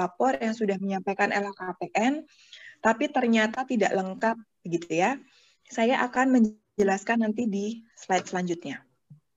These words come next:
Ini adalah poin yang pertama, Bapak Ibu, terkait dengan penambahan definisi. Kemudian saya akan masuk ke dalam poin yang kedua, yaitu terkait dengan kelengkapan dokumen.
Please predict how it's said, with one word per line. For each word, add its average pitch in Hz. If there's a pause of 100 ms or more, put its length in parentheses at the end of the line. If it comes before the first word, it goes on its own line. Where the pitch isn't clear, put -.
(840)
Ini 339
adalah 233
poin 233
yang 226
pertama, 214
Bapak 196
Ibu, 269
terkait 226
dengan 202
penambahan 202
definisi. 185 (1040)
Kemudian 240
saya 240
akan 233
masuk 226
ke 233
dalam 190
poin 202
yang 190
kedua, 180 (720)
yaitu 220
terkait 233 (160)
dengan 185
kelengkapan 196
dokumen. 175